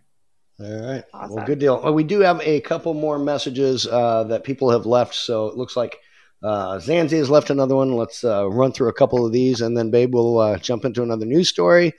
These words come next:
Speaker 2: Okay.
Speaker 1: before we get into your, before we get into your, I don't know, your
Speaker 2: My
Speaker 1: questions for Rock.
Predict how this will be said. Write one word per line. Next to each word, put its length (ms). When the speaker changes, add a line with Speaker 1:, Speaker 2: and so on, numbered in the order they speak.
Speaker 2:
Okay. 240
Speaker 1:
before 300
we 140
get 180
into 380
your, 500
before 320
we 120
get 160
into 280
your, 640
I 100
don't 80
know, 200
your 240
Speaker 2:
My 60
Speaker 1:
questions 400
for 140
Rock. 240